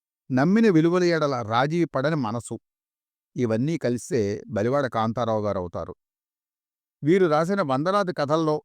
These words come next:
గొప్ప కథ ఏది అని ఎవరైనా సరదాగా అడిగితే, "నా నుండి గొప్ప కథ ఇంకా రావాల్సి ఉంది" అని ఎంతో వినమ్రంగా చెప్పేవారాయన. నిగర్వం, నిజాయితీ,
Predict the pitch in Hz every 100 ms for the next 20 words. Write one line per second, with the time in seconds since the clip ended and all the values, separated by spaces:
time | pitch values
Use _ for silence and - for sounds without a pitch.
0 | _ _ - 113 107 202 196 170 160 151
1 | 151 160 - _ - 147 120 123 143 156
2 | 143 120 107 131 139 113 107 127 165 180
3 | - _ _ _ _ _ _ _ _ 117
4 | 120 123 113 170 139 107 165 165 156 127
5 | 107 147 107 135 208 - 143 151 131 -
6 | _ _ _ _ - 143 117 104 147 117
7 | 107 _ _ _ _ - 104 120 165 160
8 | 147 131 151 123 131 120 104 95 90 95
9 | _ _ _ _ _ _ _ _ _ _
10 | _ 113 120 160 156 160 165 - _ _
11 | _ - 107 110 147 147 123 143